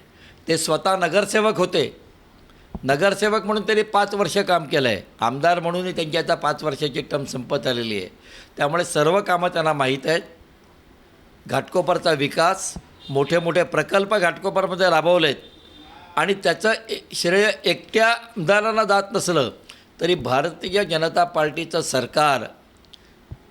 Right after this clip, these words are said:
आदरणीय तत्कालीन मुख्यमंत्री आणि आताचे उपमुख्यमंत्री देवेंद्र फडणवीस साहेब आणि पूर्ण टीम,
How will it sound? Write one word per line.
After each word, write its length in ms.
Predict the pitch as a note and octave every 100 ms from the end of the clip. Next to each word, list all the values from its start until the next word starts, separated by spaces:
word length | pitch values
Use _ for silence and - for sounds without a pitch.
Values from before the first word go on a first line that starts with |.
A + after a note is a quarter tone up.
| _ -
आदरणीय 680 | A2+ C3+ E3+ F3 F3+ F3+ F3+ F#3+ F#3+ - -
तत्कालीन 500 | G3+ G3 F3 E3+ F#3
मुख्यमंत्री 720 | E3+ D#3+ - E3+ F3 E3 F3+ F#3
आणि 140 | F3
आताचे 420 | D#3 - F3 E3+
उपमुख्यमंत्री 960 | F3 D#3+ F3 E3+ E3 F3 E3+ E3 F3 F3+
देवेंद्र 500 | D3 D3+ E3 D#3 E3+ E3+
फडणवीस 460 | D3 E3+ F3 E3
साहेब 280 | - D3 C3+ G2+ - _ _ _ _ _ _ _ _
आणि 340 | D3 F3 G3+ B2+ - _ _ _ _ _ _ _ _ - -
पूर्ण 360 | G#3 A3+ A#3 A#3+ A#3
टीम, 320 | A#3 A#3 E3